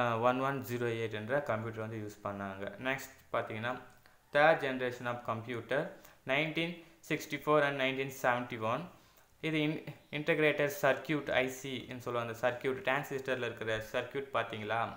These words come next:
இந்த டிரான்சிஸ்டர் இருக்குல்ல, இந்த டிரான்சிஸ்டரை மொத்தமா சேர்ந்து one by one எல்லாமே சேர்ந்து ஒரு சிப்ல வந்து அந்த டிரான்சிஸ்டரை fix பண்ணிருக்காங்க. நல்லா பாருங்க, அந்த டிரான்சிஸ்டரை வந்து இதுல fit பண்ணிருக்காங்க பாருங்க. This is the transistor. அது வந்து ஒரு போர்டுல வந்து செட் பண்ணிருக்காங்க,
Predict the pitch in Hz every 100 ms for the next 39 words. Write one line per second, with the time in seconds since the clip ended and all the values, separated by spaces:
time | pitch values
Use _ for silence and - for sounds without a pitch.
0 | - - 117 - 127 131 127 - 117 110
1 | - 120 107 104 123 131 131 131 113 107
2 | 104 104 120 123 131 127 107 104 139 180
3 | - - - - 131 135 135 123 120 127
4 | 131 135 127 127 123 147 147 151 135 123
5 | 135 - 127 127 127 123 131 123 - 123
6 | 113 101 101 101 101 101 - - 113 113
7 | - 110 110 110 110 107 120 120 117 110
8 | - 101 104 117 117 120 151 - _ 110
9 | 110 110 107 107 98 98 101 107 113 117
10 | 110 110 107 107 101 123 - 107 107 117
11 | 110 110 120 113 104 107 104 - 117 101
12 | 101 95 98